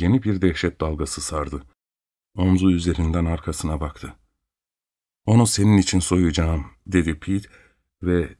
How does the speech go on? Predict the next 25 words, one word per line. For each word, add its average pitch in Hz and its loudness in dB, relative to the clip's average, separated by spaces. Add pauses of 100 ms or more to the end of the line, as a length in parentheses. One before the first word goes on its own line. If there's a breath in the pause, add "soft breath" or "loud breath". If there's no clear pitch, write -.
(200)
eldivenli 90 2
elinde 90 4
bir 82 -4
bisturi 87 -2
olduğu 87 0
halde 90 0 (540)
Rolling 92 4
Stones'un 92 2
gök 92 0
gürültüsünü 90 0
andıran 90 2
gitar 85 -2
sesi 85 -4
eşliğinde 85 0
üzerime 80 -2
doğru 73 -4
eğildi. 71 -6 (1160)
Ümitsizce 104 -2
ses - -6
çıkarmaya 90 -2
çalıştım 92 -6
ama 101 2
bir 101 -2
yararı 90 -2
olmadı. 76 -4